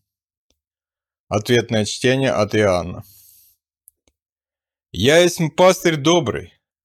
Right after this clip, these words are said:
Пастырь добрый полагает жизнь свою за овец. Я есть пастырь добрый, и знаю моих, и мои знают меня.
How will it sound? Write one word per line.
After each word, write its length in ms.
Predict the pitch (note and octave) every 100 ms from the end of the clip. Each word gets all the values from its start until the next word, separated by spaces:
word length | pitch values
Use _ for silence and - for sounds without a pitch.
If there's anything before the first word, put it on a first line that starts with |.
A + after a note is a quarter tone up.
| -
Пастырь 420 | A#2+ D3+ - D3+
добрый 480 | C3 D3 D#3 A2+ D#2
полагает 600 | - A#2+ C3+ D3 E3 D3+
жизнь 420 | A2+ A#2+ D3+ D#3
свою 320 | C#3 C3+ C3 A2+
за 220 | A#2 A#2
овец. 540 | A2+ A#2 F#2 - - _ _ _ _ _ _ _ _ -
Я 320 | F#2+ B2+ D#3
есть 180 | D#3+ D3 B2+
пастырь 420 | D3+ D#3 D#3 C#3+
добрый, 680 | B2+ C3 C#3+ G#2 E2+ G2 _ _ _ _
и 80 | D3+
знаю 480 | C#3 A#2 C3+ D3+ C#3+
моих, 540 | B2+ B2+ G#2+ F#2+ - -
и 80 | C3+
мои 540 | B2+ A2+ A#2+ C#3 F#2+ E2+
знают 480 | F#2+ A#2 B2 G#2+
меня. 520 | G2 G#2 G2+ F#2+ -